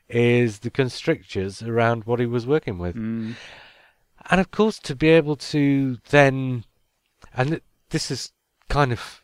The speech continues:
Speaker 1: f-, funny or ironic in a kind of a way,
Speaker 2: Mm.
Speaker 1: he writes the Doctor Light episode, so instead he puts the companion in it twice.
Speaker 2: Yeah.
Speaker 1: You know?
Speaker 2: <laughs> Yeah.
Speaker 1: That's,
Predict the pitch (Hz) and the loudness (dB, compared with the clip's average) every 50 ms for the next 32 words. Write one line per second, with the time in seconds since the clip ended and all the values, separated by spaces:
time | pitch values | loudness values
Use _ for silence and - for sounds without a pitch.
0 | _ _ - - - - - - _ 285 - - _ _ _ - - - - - | _ _ -20 -20 -18 -18 -18 -20 _ -20 -20 -20 _ _ _ -20 -20 -18 -16 -4
1 | - - 143 131 123 92 80 80 - - 90 95 107 113 110 110 110 110 107 117 | 2 2 4 4 2 0 -4 -6 -8 -8 -4 -2 2 4 6 6 6 4 4 2
2 | 123 120 117 107 98 92 - - - 107 98 101 - - 117 110 104 95 85 92 | 2 2 2 0 -2 -4 -8 -6 -6 -4 -4 -4 -4 -2 0 0 0 -2 -2 -2
3 | 95 95 104 113 107 85 85 90 92 - - - - 110 107 98 90 87 92 - | 0 2 4 4 4 2 0 -4 -8 -10 -18 -20 -18 -16 -16 -14 -16 -16 -16 -2
4 | - 160 175 185 175 175 170 143 117 - 127 - 143 131 107 - 113 104 98 95 | 2 2 4 6 6 4 4 4 0 -4 -2 0 0 0 0 -2 -4 0 0 0
5 | 95 92 76 80 87 - - 90 - - 90 92 101 101 _ _ - - - 131 | 0 -2 -4 -10 -12 -10 -10 -10 -6 -4 -2 -2 -2 -4 _ _ -6 -2 0 0
6 | 127 117 - 143 131 123 120 - - 120 104 - - - 120 110 104 127 127 120 | 0 0 0 -2 -2 -2 -4 -6 -6 -8 -8 -8 -8 -8 -8 -4 -2 -2 0 0
7 | 117 117 117 117 113 117 113 - - - 135 139 143 127 104 - - - - _ | -2 -2 -4 -4 -4 -6 -8 -8 -8 -6 -4 -2 -2 -4 -6 -8 -12 -18 -20 _
8 | _ _ _ _ _ - 131 139 139 - - _ _ _ _ _ _ _ _ _ | _ _ _ _ _ -2 0 0 0 -2 -4 _ _ _ _ _ _ _ _ _
9 | _ _ _ _ _ _ _ _ - 147 151 151 151 202 190 - - - - - | _ _ _ _ _ _ _ _ -4 0 0 2 4 4 2 2 -2 -10 -20 -14
10 | - - 190 175 - - 143 117 110 113 - - - | -4 -2 -2 0 2 2 2 2 0 -2 -2 -2 -4